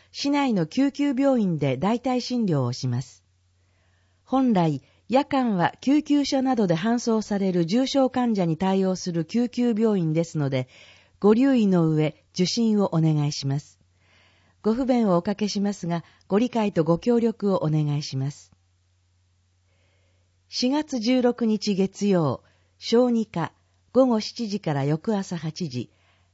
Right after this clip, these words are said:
渡り病院、渡りあざ中江町三十四、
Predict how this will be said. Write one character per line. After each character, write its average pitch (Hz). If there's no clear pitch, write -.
渡 202
り 285
病 240
院、 120
渡 220
り 156
あ 208
ざ 190
中 156
江 175
町 143
三 202
十 127
四、 117